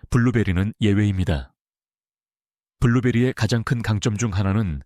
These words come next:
바로 낮은 혈당 지수 지아이입니다. 평균적으로 지아이가 후보 이하인 경우 저혈당 식품으로 분류되는데 블루베리는 오십삼 이라는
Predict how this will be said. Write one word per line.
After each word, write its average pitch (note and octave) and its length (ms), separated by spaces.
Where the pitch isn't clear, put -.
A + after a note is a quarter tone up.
바로 A2+ 240
낮은 A2 400
혈당 A#2 360
지수 F2+ 420
지아이입니다. G2+ 960
평균적으로 G2 760
지아이가 G#2 640
후보 A#2 380
이하인 A2 420
경우 D2+ 400
저혈당 A2+ 480
식품으로 G#2+ 560
분류되는데 F#2 720
블루베리는 A2+ 800
오십삼 A#2+ 580
이라는 G#2+ 460